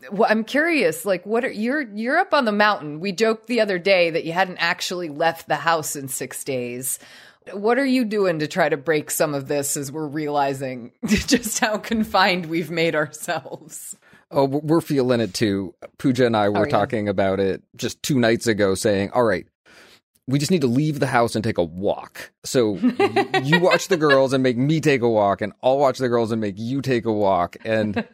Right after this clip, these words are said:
Speaker 1: <laughs>
Speaker 2: that's good. That was a good start. But I,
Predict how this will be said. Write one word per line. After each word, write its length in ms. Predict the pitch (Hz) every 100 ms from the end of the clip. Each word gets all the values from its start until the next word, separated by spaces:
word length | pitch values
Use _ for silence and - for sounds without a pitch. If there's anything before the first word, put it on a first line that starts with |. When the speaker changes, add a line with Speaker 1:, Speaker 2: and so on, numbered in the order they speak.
| 226 -
Speaker 1:
<laughs> 280 | - _ -
Speaker 2:
that's 300 | 143 185 156
good. 340 | 151 147 104
That 140 | 127 135
was 100 | 135
a 60 |
good 180 | 127 110
start. 560 | - - 110 98 82 92
But 160 | 117 -
I, 180 | 120